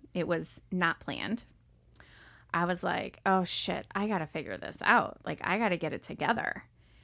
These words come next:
And the first thing I did was I went to,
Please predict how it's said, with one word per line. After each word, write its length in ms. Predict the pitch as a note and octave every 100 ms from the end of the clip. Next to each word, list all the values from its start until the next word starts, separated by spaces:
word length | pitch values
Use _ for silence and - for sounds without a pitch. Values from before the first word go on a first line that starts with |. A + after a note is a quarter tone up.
| - - - - -
And 640 | G3+ G3 F#3+ F3+ F3 F3+ F3+ -
the 160 | E3+ F#3+
first 320 | - F#3+ -
thing 180 | F#3 E3+
I 120 | E3+
did 440 | E3+ F#3 D#3+ G3 - - _ - - -
was 680 | F#3+ F3 E3 E3 D#3+ - - - - - - -
I 120 | F#3
went 220 | F3 D#3+ -
to, 140 | -